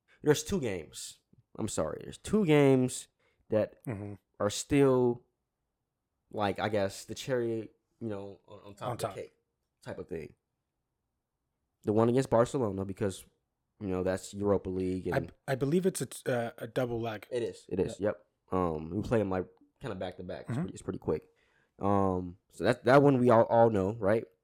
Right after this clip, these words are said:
Speaker 1: But then the one with Arsenal
Speaker 2: Mm-hmm.
Speaker 1: coming up, our next game in the Premier League.
Speaker 2: Yeah.
Speaker 1: That is
Speaker 2: Sec-, I think it's actually, I think you guys, no, you guys play Crystal Palace and then
Speaker 1: Yeah, we play 'em early in the week and then Arsenal
Speaker 2: Yeah.
Speaker 1: right after that. Right. It's Arsenal's first game. I mean, next game in the
Speaker 2: Yes.
Speaker 1: Premier League.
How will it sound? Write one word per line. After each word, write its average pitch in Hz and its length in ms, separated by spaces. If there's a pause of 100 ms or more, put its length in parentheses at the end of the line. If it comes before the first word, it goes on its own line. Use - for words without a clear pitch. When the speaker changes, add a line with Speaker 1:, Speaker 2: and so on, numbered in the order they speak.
(260)
Speaker 1:
But 101 140
then 101 140
the 98 60
one 98 200
with - 100
Arsenal 110 440 (260)
Speaker 2:
Mm-hmm. 104 160 (420)
Speaker 1:
coming 107 260
up, - 220 (160)
our 98 120
next 95 220
game 92 400 (220)
in 92 100
the 92 60
Premier 98 260
League. 87 340
Speaker 2:
Yeah. 107 100 (1080)
Speaker 1:
That 156 220
is 151 220
Speaker 2:
Sec-, - 480
I 160 120
think 185 200
it's - 120
actually, 143 420
I 123 80
think - 80
you 156 80
guys, 139 260
no, 120 300
you 117 100
guys 127 160
play 127 140
Crystal - 280
Palace 131 460
and 117 280
then 127 200
Speaker 1:
Yeah, 120 160
we 107 80
play 120 140
'em 113 80
early 113 160
in 110 80
the 110 40
week 107 200
and 101 80
then 101 140
Arsenal 98 340
Speaker 2:
Yeah. 95 80
Speaker 1:
right 85 80
after 85 160
that. - 200
Right. - 160
It's - 180
Arsenal's 123 420
first 92 220
game. 90 220
I 120 60
mean, 117 140
next 92 200
game 95 140
in 92 60
the - 40
Speaker 2:
Yes. - 280
Speaker 1:
Premier - 80
League. - 60